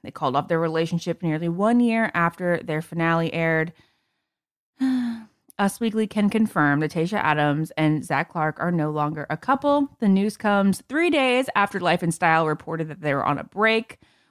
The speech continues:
which wa-, which was something I was really, really hoping was true. It's like, "Oh, a break. You know, we can get over a break." But no,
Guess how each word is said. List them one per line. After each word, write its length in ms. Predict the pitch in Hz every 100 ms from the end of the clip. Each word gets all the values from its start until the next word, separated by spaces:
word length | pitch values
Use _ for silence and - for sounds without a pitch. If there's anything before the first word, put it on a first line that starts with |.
| _
which 180 | 254 -
wa-, 160 | 277 262 _
which 140 | 247 302
was 120 | 320
something 280 | 330 285 311
I 20 |
was 160 | 302
really, 320 | 262 294 302 302
really 240 | 294 285
hoping 360 | 262 277 262 233
was 160 | 214
true. 600 | - 294 277 269 262 269 - _ _ _
It's 80 | -
like, 80 | -
"Oh, 120 | 190
a 80 | 151
break. 420 | 165 208 - -
You 60 | 196
know, 140 | 147
we 160 | 170 247
can 160 | 254 190
get 120 | 175
over 320 | 180 175 85
a 60 | 120
break." 540 | 214 226 - - _ _ _ _ _ _ _ _ _ -
But 80 |
no, 640 | 190 180 180 180 175 175